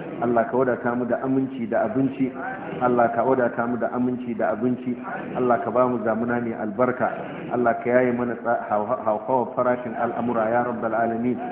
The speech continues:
Allah ka wadata mu da wadata daga gare ka, ka shimfiɗa mana ƙofofin falalarka da rahamarka da arzikinka.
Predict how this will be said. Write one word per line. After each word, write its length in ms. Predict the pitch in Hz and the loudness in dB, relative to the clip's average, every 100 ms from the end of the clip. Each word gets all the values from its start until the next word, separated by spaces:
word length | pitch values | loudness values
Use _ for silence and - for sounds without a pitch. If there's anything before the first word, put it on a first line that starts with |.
| - - - | -8 -10 -4
Allah 240 | 120 113 - | 0 2 2
ka 60 | 113 | 0
wadata 400 | 127 117 117 117 | 2 2 0 -2
mu 80 | 117 | -2
da 80 | 110 | -2
wadata 400 | 110 127 127 113 | 2 2 4 -2
daga 160 | 110 107 | -2 -4
gare 300 | 107 113 117 | -2 0 0
ka, 160 | - - - - - | -2 -6 -10 -10 -8
ka 60 | 107 | -8
shimfiɗa 440 | 135 131 127 120 123 | -4 -4 -2 -2 -2
mana 180 | 123 113 | -2 -2
ƙofofin 540 | 120 117 120 123 117 | -2 -2 -4 -4 -4
falalarka 500 | 127 127 127 123 123 | 0 2 2 0 0
da 100 | 113 | 2
rahamarka 540 | 120 127 127 117 - 104 - - - - 110 | 4 4 2 -2 0 0 -2 -10 -12 -8 0
da 80 | 113 | 4
arzikinka. 720 | 135 120 113 120 117 104 | 4 2 -2 -2 -2 -2